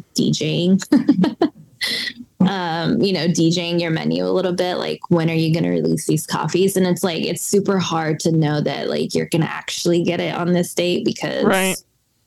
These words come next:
Speaker 1: reality of life. Um, but I think it's hard for me to, like, visualize that in that way. I just know, like,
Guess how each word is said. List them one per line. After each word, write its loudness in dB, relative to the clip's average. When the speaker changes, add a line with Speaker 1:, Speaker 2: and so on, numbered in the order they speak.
Speaker 1:
reality 2
of 0
life. 0
Um, 0
but -2
I 0
think 4
it's 0
hard -2
for 0
me 4
to, 0
like, 0
visualize 0
that -4
in 0
that -4
way. -4
I -6
just -2
know, 2
like, -4